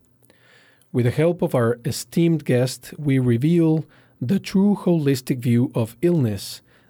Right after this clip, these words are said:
the actual biological process taking place, and how G H K exposes a massive and significantly sound paradigm, uh, paradigm shift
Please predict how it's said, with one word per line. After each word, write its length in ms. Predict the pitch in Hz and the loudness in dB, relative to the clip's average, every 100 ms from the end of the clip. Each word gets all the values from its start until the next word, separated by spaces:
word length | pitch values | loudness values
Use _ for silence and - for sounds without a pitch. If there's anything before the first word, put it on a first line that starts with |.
| _ | _
the 180 | 151 117 | -4 -2
actual 400 | 131 - 143 127 | -2 -2 -2 0
biological 680 | 113 107 110 131 123 120 | 0 -2 0 0 0 -4
process 720 | 113 - 139 139 - 117 123 - _ | -6 -2 0 0 0 -4 -4 -14 _
taking 320 | 135 123 135 | -4 -2 -2
place, 440 | 127 139 147 - - _ | 0 -2 -2 -6 -18 _
and 220 | 170 180 185 | -2 -2 -2
how 320 | 143 117 127 - | -2 0 -2 -4
G 200 | 135 135 | -6 0
H 200 | 160 160 | 0 -2
K 280 | - 120 120 - | -4 -4 -2 -4
exposes 880 | 123 - - 165 151 - 98 113 - - - _ _ | -8 -8 -2 0 0 -4 -8 -10 -18 -20 -20 _ _
a 100 | - | -4
massive 760 | 110 110 123 151 131 143 143 139 - | -2 0 2 0 0 0 0 -2 -2
and 200 | 139 143 | -2 -2
significantly 760 | 127 123 123 127 113 113 113 - _ _ | -2 -2 -2 -4 -2 -2 -4 -8 _ _
sound 480 | - - 120 120 117 | -8 -2 0 0 -2
paradigm, 600 | 143 147 104 107 107 123 _ _ _ _ - | -2 -2 -2 -4 -4 -6 _ _ _ _ -6
uh, 240 | 120 113 | -4 -4
paradigm 460 | - 139 139 117 117 | -2 0 0 0 -2
shift 340 | - 151 - | 0 -2 -4